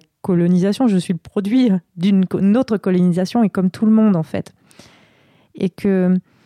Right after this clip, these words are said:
euh, cette histoire que nous racontons, la ca-,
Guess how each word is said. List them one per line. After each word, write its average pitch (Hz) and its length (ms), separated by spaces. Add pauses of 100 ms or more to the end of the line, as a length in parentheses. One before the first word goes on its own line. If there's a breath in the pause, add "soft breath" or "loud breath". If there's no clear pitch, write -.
(520 soft breath)
euh, 165 400 (580)
cette - 380
histoire 214 360
que 208 100
nous 190 120
racontons, 190 600 (460 soft breath)
la 190 120 (100)
ca-, 196 140